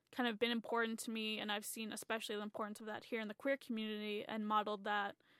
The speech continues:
after you as well, is the importance of just having a balance of different types of stories. And that's something I tried really hard to achieve at the release party.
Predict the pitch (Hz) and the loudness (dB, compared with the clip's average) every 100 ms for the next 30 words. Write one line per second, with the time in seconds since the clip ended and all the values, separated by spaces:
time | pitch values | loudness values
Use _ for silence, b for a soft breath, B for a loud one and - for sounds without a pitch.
0 | b b 220 240 254 208 226 247 220 233 | b b 8 10 8 2 4 4 4 2
1 | 226 233 220 220 b b b 240 220 233 | 6 6 6 2 b b b 0 4 4
2 | 226 - 233 233 226 202 220 - 226 226 | 2 4 2 2 -2 -2 0 2 2 2
3 | 214 208 208 214 214 214 - - 220 214 | 2 6 6 6 0 -4 -6 0 2 2
4 | 208 - - b - 233 - 226 - - | 0 -10 -20 b 2 2 2 -2 -2 0
5 | 214 196 - - - _ _ 208 202 - | 2 2 -2 -2 -4 _ _ -8 -4 -2
6 | 208 202 113 101 247 - - - _ _ | 0 -2 -4 -8 -4 -4 -4 -10 _ _
7 | _ - - 226 208 202 - - 233 220 | _ -2 4 4 4 -2 -6 0 0 2
8 | - - 226 _ _ _ _ - 233 240 | -2 -6 -10 _ _ _ _ -4 -2 0
9 | 220 208 - 220 208 214 202 214 - 214 | 0 0 2 0 0 0 0 0 4 4
10 | 202 214 - - - 220 202 202 - b | 4 -2 -12 -8 -4 -2 -2 -4 -8 b
11 | b b 226 - - 226 214 208 208 - | b b -8 -6 -4 -4 -2 -2 -4 -8
12 | - _ _ _ _ _ _ - _ - | -20 _ _ _ _ _ _ -16 _ 4
13 | 262 - 247 233 233 233 - 233 226 220 | 6 6 6 6 4 0 -2 0 2 2
14 | 220 | 0